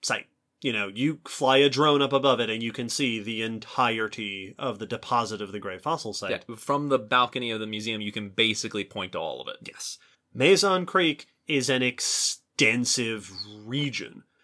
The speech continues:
Speaker 1: that, that goes across several counties in northeast Illinois, covering a space of some hundred and fifty square kilometers.
Speaker 2: Woo.
Speaker 1: This is a massive, extensive deposit from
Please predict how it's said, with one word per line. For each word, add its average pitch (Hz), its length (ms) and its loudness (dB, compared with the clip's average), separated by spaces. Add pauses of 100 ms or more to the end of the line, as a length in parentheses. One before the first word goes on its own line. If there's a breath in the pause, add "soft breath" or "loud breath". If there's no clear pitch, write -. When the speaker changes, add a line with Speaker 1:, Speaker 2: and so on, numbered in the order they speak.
(140 soft breath)
Speaker 1:
that, 131 160 0
that 131 120 -2
goes 135 180 4
across 123 280 -2
several 143 480 2
counties 131 640 -2
in 135 160 -2
northeast 120 460 -2
Illinois, 151 440 -2 (360 soft breath)
covering 135 560 4
a 123 160 0
space 127 420 0
of 113 160 0
some 120 280 0
hundred 131 440 -2
and 123 140 -2
fifty 123 360 -4
square 110 520 -2
kilometers. - 800 -8 (200)
Speaker 2:
Woo. 330 280 2 (160)
Speaker 1:
This 120 200 0
is 113 160 -4
a 113 260 -2
massive, 104 1300 2
extensive 110 680 -4
deposit 170 480 -4 (360 soft breath)
from 185 480 4